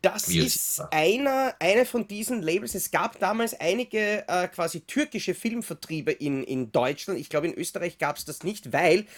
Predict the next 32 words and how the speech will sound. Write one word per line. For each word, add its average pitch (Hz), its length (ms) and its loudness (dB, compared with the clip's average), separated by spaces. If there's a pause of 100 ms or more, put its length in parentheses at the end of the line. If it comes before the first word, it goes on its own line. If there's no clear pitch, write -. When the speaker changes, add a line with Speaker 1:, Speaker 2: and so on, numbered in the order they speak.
(180)
Speaker 1:
ich 156 140 2
hab's 202 220 6
grad 202 220 -2
offen, 190 360 0
das 170 200 0
Tape 196 320 0
hat 208 220 -4
auch 175 200 -2
nur 180 160 2
wirklich 190 300 -6
türkischen 214 440 -4
Originalton 143 840 -2 (260)
ohne 254 480 10
Untertitel. 262 800 0 (800)
Also 151 180 2
Speaker 2:
Na, 185 80 6
Speaker 1:
das 175 120 4
Speaker 2:
Gott 240 80 4
sei 180 80 4
Speaker 1:
ist - 100 -8
Speaker 2:
Dank. 143 140 -4
Speaker 1:
quasi 214 460 4
eine 180 440 4 (500)
türkische 226 500 0
Veröffentlichung 180 920 0 (160)
quasi 160 400 -4
auf, 147 300 2
auf, - 260 -2
auf, - 260 -4
auf 131 180 -6
deutschem 135 440 -6
Boden. 160 360 -2